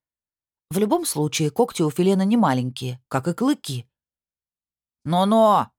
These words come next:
с угрозой сказал тот самый пунцовый Бармасур.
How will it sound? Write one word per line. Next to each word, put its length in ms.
с 140
угрозой 400
сказал 480
тот 180
самый 460
пунцовый 640
Бармасур. 720